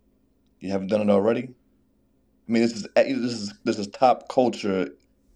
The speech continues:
T V, cinema. I mean, people, you know, not for nothing, it's the best T V show on the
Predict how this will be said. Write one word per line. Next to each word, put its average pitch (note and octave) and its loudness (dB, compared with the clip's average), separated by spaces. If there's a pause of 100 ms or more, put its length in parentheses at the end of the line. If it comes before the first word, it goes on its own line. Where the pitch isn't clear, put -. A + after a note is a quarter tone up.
(120)
T C#3 2
V, B2 4
cinema. A#2 2 (400)
I C#3 2
mean, A#2+ 2
people, D#3 2
you B2 -2
know, G2 0 (460)
not E3 0
for - -2
nothing, A#2+ 0 (1600)
it's C3+ -14
the A2+ -6
best A#2+ 2
T B2 -2
V A#2 0
show A2+ 0
on G2+ 2
the G#2+ -4